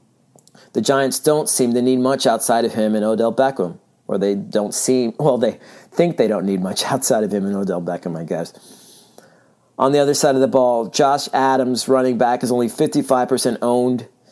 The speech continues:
and he carried the ball twenty-two times on Sunday for eighty-four yards and a touchdown. He needs to be owned in all formats yesterday.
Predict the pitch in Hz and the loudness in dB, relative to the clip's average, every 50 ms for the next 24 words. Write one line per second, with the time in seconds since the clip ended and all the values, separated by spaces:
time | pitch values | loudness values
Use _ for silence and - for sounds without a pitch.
0 | _ _ _ - 120 123 127 - 143 131 127 123 123 110 98 113 107 110 - - | _ _ _ -2 -2 -2 0 2 2 2 4 2 0 0 2 0 0 0 -2 -2
1 | 151 143 139 135 131 - 131 127 - 123 113 117 113 113 117 113 110 - - 120 | 0 2 2 0 2 0 0 0 0 -2 0 0 0 0 -2 -2 -2 0 0 0
2 | 110 113 110 110 117 104 104 117 110 110 - - 113 104 107 110 107 110 107 - | 0 0 0 0 0 0 2 2 0 0 0 0 0 2 2 2 2 0 0 -2
3 | - 98 107 101 95 - - 101 101 - - 107 101 98 - 123 120 110 - 131 | -2 -2 -2 -2 -4 -4 -4 -4 -4 -4 -4 -4 -4 -2 -2 -2 -4 -2 -2 -2
4 | 110 117 113 113 120 117 113 101 110 104 98 - _ 120 120 123 123 117 110 - | -2 0 0 0 -2 -2 0 0 0 -2 -2 -2 _ 2 2 4 2 2 0 -2
5 | - - 104 101 95 95 92 80 - - - - - - _ _ _ _ _ _ | -4 -2 -2 -2 -2 -2 -4 -6 -8 -10 -12 -12 -14 -16 _ _ _ _ _ _
6 | _ _ _ _ _ - 110 123 120 113 - - - 92 82 71 52 - - | _ _ _ _ _ -2 0 0 0 0 -2 -4 -4 -4 -4 -6 -8 -10 -14